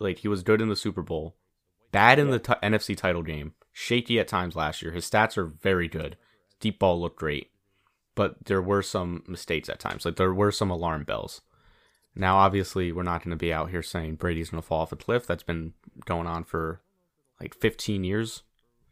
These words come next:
Speaker 2: Yep.
Speaker 1: But if the alarm bells continue this year, like, it is possible that,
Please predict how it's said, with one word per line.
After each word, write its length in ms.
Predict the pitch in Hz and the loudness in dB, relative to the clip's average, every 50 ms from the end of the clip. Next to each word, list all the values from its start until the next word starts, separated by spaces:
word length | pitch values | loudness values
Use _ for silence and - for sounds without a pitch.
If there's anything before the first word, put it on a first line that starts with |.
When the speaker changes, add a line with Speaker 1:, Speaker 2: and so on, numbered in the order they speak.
| _ _ _ - | _ _ _ -12
Speaker 2:
Yep. 160 | - - - _ _ _ _ _ - | -12 -12 -12 _ _ _ _ _ 4
Speaker 1:
But 340 | 110 107 104 95 - - - - | 6 6 6 6 2 -4 -6 0
if 400 | 120 120 113 - - - - - - - - _ _ _ _ _ _ _ _ - - - | 2 2 2 2 -2 -18 -20 -20 -20 -20 -20 _ _ _ _ _ _ _ _ -20 -14 -2
the 480 | - 98 95 92 90 87 87 87 87 - | 0 2 2 2 2 2 0 -2 -4 -4
alarm 360 | - 90 87 90 87 87 87 82 | -4 -4 -2 -2 -2 -2 -4 -4
bells 500 | - 87 82 80 80 80 80 - - _ _ - | -4 -4 -4 -4 -4 -6 -8 -12 -16 _ _ -14
continue 460 | - 90 80 - - 92 87 80 80 | -10 -10 -10 -6 -4 -4 -4 -4 -4
this 260 | 76 85 80 - - | -4 -4 -4 -4 -4
year, 240 | 85 82 78 80 92 - | -4 -2 -2 -4 -2 0
like, 160 | 107 101 98 | 0 2 4
it 100 | 107 107 | 4 4
is 120 | 104 92 - | 4 4 6
possible 420 | - 90 85 82 - - 92 82 | 6 6 6 6 0 -4 -4 -4
that, 300 | 73 78 76 76 - - | 0 0 0 0 -2 -4